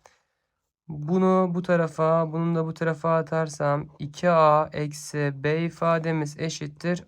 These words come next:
on bir gelmiş olacaktır. Yukarıda da maddemizde demişti ki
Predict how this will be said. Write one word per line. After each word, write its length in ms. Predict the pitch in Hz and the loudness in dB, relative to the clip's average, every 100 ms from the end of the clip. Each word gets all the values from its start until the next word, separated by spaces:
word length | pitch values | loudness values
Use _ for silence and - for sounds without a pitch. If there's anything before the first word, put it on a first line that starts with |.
| _ | _
on 260 | 170 175 160 | 4 4 4
bir 100 | 147 | 0
gelmiş 400 | 151 143 143 135 | 2 0 0 -4
olacaktır. 480 | 131 127 123 - 127 _ - _ _ | -6 -4 -6 -8 -16 _ -20 _ _
Yukarıda 460 | 127 123 131 127 151 | -10 -6 -2 0 2
da 80 | 170 | 2
maddemizde 680 | 165 160 151 165 160 156 165 | 4 2 0 -2 -2 -4 -2
demişti 440 | 165 170 - 151 | -2 -4 -6 -10
ki 300 | 147 156 | -4 -4